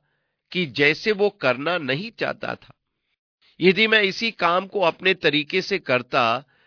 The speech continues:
तो मुझे किसी समस्या का सामना करना नहीं पड़ता। यदि मैं अपने तरीके से चलता, तो यात्रा आरामदायक होती, कोई आंधी तूफान नहीं होता।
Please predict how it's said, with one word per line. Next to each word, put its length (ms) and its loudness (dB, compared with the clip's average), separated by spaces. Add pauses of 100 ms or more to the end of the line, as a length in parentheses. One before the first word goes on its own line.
(160)
तो 120 6
मुझे 340 2
किसी 420 -8
समस्या 640 -2
का 160 -2
सामना 520 -4
करना 380 -4
नहीं 300 -4
पड़ता। 440 -10 (880)
यदि 260 4
मैं 300 4
अपने 360 4
तरीके 540 0
से 160 -4
चलता, 600 0
तो 240 -6
यात्रा 720 0 (400)
आरामदायक 920 4
होती, 420 -10 (680)
कोई 320 4
आंधी 320 4
तूफान 460 0
नहीं 260 -2
होता। 400 -10